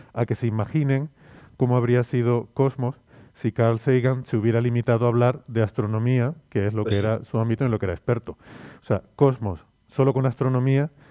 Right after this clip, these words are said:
Speaker 1: evidentemente no hubiera sido la obra maestra que fue. Eh, y quizás,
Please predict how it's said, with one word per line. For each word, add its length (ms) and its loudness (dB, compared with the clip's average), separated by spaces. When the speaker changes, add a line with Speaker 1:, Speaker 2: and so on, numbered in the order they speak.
Speaker 1:
evidentemente 840 0
no 340 -6
hubiera 300 0
sido 440 -2
la 220 0
obra 200 0
maestra 320 -4
que 100 -6
fue. 240 -8
Eh, 300 -6
y 260 -4
quizás, 440 0